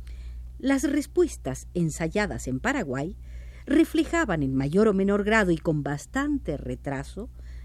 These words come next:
ciertas posturas adoptadas en Buenos Aires. Las coincidencias en situaciones comunes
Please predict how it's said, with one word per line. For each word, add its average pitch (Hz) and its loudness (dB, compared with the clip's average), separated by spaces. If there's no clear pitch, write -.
ciertas 247 2
posturas 196 -4
adoptadas 131 -6
en 190 -4
Buenos 131 -6
Aires. - -14
Las 302 0
coincidencias 180 0
en 170 -2
situaciones 160 -4
comunes 135 -6